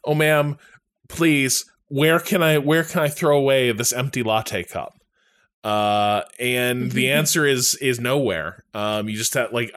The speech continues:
Speaker 1: you have to, like, beg a friendly store owner, like, "Can I please throw this out?" And they're like, "Absolutely not."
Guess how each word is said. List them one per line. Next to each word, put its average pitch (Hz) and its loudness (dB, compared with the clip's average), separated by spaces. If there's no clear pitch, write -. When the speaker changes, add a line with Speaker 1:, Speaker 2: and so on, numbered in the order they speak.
Speaker 1:
you 123 0
have 120 0
to, 120 -2
like, 107 -6
beg 113 -2
a 123 -6
friendly 120 -6
store 117 -2
owner, 107 -4
like, 107 -6
"Can 117 -6
I - -6
please 127 -4
throw 113 -2
this 110 -4
out?" 123 0
And 110 -2
they're 110 -2
like, 113 -2
"Absolutely 107 -4
not." 95 -4